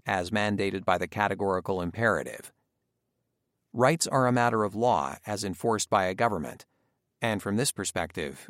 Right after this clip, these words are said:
it is irrelevant whether a person respects rights because he believes this to be morally required or because he fears the coercive consequences of violating rights.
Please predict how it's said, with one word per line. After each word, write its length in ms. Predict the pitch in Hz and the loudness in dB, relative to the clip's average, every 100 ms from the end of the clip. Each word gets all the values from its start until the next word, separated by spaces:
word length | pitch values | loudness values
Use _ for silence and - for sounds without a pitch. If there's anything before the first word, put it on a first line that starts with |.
| - | -6
it 160 | 120 | -4
is 100 | 113 | -2
irrelevant 520 | 107 113 139 104 98 104 | 0 2 2 0 -2 -4
whether 280 | 107 95 | -4 -2
a 60 | 85 | -4
person 400 | - 113 - 95 | -2 -2 -2 -4
respects 500 | 85 - 110 98 - | -4 -4 -4 -4 -4
rights 360 | 98 95 92 - | -2 -2 -4 -8
because 400 | 104 107 98 - | -6 -4 -4 -4
he 80 | |
believes 460 | 95 90 98 98 - | -6 -6 -6 -8 -6
this 200 | 101 92 | -4 -4
to 100 | - | -6
be 160 | 92 90 | -8 -6
morally 460 | 92 101 98 92 | -2 -2 -2 -4
required 640 | 80 80 117 107 107 113 - _ _ - | -10 -4 2 2 2 -2 -10 _ _ -4
or 180 | 92 | -4
because 340 | 87 90 101 92 | -4 -4 -4 -4
he 120 | 85 | -8
fears 420 | - 107 101 95 | -4 -2 -2 -4
the 80 | 101 | -6
coercive 540 | - 98 101 - 92 | -6 -4 -4 -4 -8
consequences 800 | - 107 107 - 87 85 - 85 | -4 -2 -2 -6 -6 -6 -6 -8
of 100 | 87 | -8
violating 600 | 85 104 110 82 78 71 67 | -4 -2 -2 -4 -8 -8 -10
rights. 500 | 64 64 - - | -10 -10 -8 -6